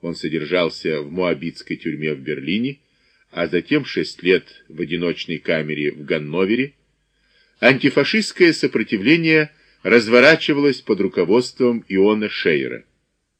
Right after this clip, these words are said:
В ноябре того же года в руки гестапо попал и был расстрелян в феврале тысяча девятьсот тридцать четвертого года Ион Шейер.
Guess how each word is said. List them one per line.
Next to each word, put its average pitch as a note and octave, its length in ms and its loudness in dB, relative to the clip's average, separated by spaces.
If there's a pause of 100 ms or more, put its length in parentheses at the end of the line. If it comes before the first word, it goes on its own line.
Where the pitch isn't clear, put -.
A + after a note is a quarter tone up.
(1500)
В G#2 140 -4
ноябре F#3 440 6
того G3 260 8
же F3+ 160 6
года D3 440 6
в E2+ 60 -6
руки D3+ 280 2
гестапо B2 680 0
попал C#3 500 2
и A2 160 -6
был B2+ 380 4
расстрелян G#2+ 800 2
в - 40 -18
феврале F#2 540 2
тысяча - 380 -6
девятьсот D#2 420 -6
тридцать D2+ 380 -10
четвертого C#2 520 -12
года D3 440 2 (240)
Ион E2+ 320 -4
Шейер. C2+ 520 -6